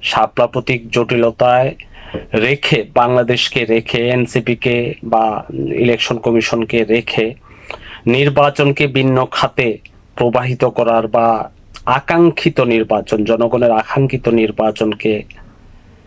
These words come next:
এক ধরনের, উম, সংকটে ফেলে দেওয়ার কোনো চক্রান্ত কিনা, নাকি যেই, উম,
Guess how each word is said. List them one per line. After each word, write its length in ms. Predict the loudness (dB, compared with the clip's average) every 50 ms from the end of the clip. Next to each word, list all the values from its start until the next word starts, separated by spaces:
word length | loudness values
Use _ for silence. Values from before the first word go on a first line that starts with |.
| -20 -20 -20 -20 -12 -4
এক 220 | -2 -2 -2 -2 -4
ধরনের, 420 | -2 0 0 0 2 0 0 -2 -4 -6 -16 -16 -18 -20 -20 -20 -20 -20 -20 -20 -20 -20 -20 -20 -20 -20 -20 -20 -14 -10
উম, 280 | -6 -4 -2 -2 0 0
সংকটে 640 | 0 0 0 0 0 0 0 0 0 0 0 -2
ফেলে 300 | -2 -2 0 0 0 2
দেওয়ার 280 | 4 4 4 4 2 0
কোনো 380 | 0 0 0 0 0 -4 -6 -10 -12 -6 -2
চক্রান্ত 460 | -2 -2 0 0 -2 -2 -2 -2 -6
কিনা, 320 | -6 -6 -6 -6 -6 -8 -8
নাকি 600 | -4 0 0 2 2 0 0 0 0 0 0 -2 -10 -20 -20 -20 -20 -20 -20 -20 -20 -20 -20 -20 -20 -20 -20 -20 -20 -20 -20 -20 -20 -20 -20 -20 -20 -20 -20 -20 -20 -20 -20 -20 -20 -20 -20 -20 -20 -20 -20 -20 -20 -18 -12
যেই, 560 | -4 0 2 4 4 6 6 6 6 4 4 0 -8 -20 -20 -20 -20 -20 -20 -20 -8 0
উম, 760 | 2 4 4 6 6 4 4 4 4 2 2 2 2 2 0